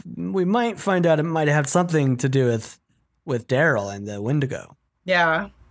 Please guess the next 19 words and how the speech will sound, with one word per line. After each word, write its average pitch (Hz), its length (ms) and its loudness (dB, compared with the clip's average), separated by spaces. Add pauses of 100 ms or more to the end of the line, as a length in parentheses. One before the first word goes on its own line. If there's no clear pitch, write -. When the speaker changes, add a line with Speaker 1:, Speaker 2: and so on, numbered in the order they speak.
(160)
Speaker 1:
So. - 260 -20
Speaker 2:
Yeah, 214 340 4
'cause, 233 500 2
yeah, 196 460 4
we 170 240 -2
saw 190 260 4
that 180 160 4
Daimyo 175 400 4
had 160 140 0
been, 165 160 2
like, 147 260 0
hovering 165 480 0
around 151 460 0 (180)
Daryl's 151 680 2 (100)
cell 160 520 4
for 175 400 2
a 165 120 4
while. 180 680 2 (120)
Speaker 1:
Mm-hmm. 127 500 0